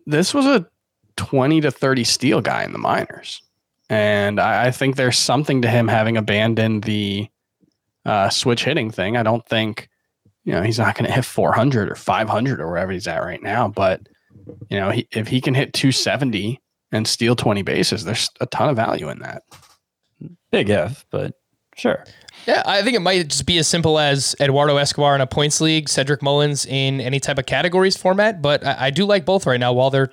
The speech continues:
Speaker 3: swinging well. How about the Pirates, man? We always come on here and rag on the Pirates. Well, let's talk them up when they play well. Uh, Brian Reynolds had a four-hit game over the weekend. Uh, I think it was actually on Sunday. He's, he's now batting three twenty-four. He's thirty-five percent rostered.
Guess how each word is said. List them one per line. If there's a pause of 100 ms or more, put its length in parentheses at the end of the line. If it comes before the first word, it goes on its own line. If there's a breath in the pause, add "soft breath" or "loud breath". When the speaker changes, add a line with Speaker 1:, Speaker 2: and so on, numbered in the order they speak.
(120)
Speaker 3:
swinging
well. (300 loud breath)
How
about
the
Pirates,
man?
We
always
come
on
here
and
rag
on
the
Pirates.
Well,
let's
talk
them
up
when
they
play
well. (380 loud breath)
Uh,
Brian
Reynolds
had
a
four-hit
game
over
the
weekend. (240 loud breath)
Uh,
I
think
it
was
actually
on
Sunday.
He's, (160)
he's
now
batting
three
twenty-four.
He's (160)
thirty-five
percent
rostered.